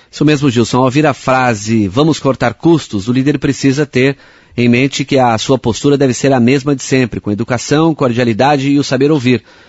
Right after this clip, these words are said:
Entretanto, não é isso que se vê em períodos de recesso econômico. Os líderes pressionados, eles tendem a tornar-se mais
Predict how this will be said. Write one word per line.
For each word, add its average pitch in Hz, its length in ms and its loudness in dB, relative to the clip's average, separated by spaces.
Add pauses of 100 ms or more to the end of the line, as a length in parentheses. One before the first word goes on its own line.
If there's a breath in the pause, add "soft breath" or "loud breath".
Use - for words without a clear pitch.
(200 soft breath)
Entretanto, 143 520 -2
não 180 160 2
é 156 40 2
isso 156 360 2
que - 80 -14
se - 120 -2
vê 135 200 0
em 135 60 0
períodos 127 360 -2
de 120 80 -2
recesso 123 640 0
econômico. 110 560 0 (340 loud breath)
Os 127 180 0
líderes 175 340 2
pressionados, 139 960 -2 (340 soft breath)
eles 123 320 0 (100)
tendem 202 560 2 (240 soft breath)
a 135 240 0
tornar-se 135 600 0
mais 131 560 -2